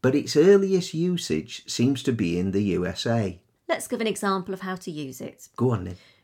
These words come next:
Speaker 2: We were in a staff meeting and we'd spent ages talking about the budget when finally one colleague said, "When are we gonna talk about the elephants in the room?" The boss looked embarrassed, but my colleague pressed on.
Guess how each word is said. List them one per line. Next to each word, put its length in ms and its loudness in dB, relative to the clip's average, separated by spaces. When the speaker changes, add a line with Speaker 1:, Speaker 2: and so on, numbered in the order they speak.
Speaker 2:
We 120 2
were 120 0
in 100 0
a 40 -4
staff 440 -2
meeting 680 -8
and 140 -4
we'd 100 -6
spent 300 -8
ages 580 -6
talking 340 -8
about 220 -4
the 60 -8
budget 680 -10
when 180 -6
finally 880 -2
one 300 0
colleague 400 -8
said, 460 -10
"When 240 0
are 40 -2
we 100 -4
gonna 180 -4
talk 240 -8
about 200 -4
the 120 0
elephants 400 -8
in 120 -10
the 60 -10
room?" 420 -10
The 100 -14
boss 360 -4
looked 200 -10
embarrassed, 800 -8
but 160 -6
my 160 -2
colleague 500 -6
pressed 380 -10
on. 320 -10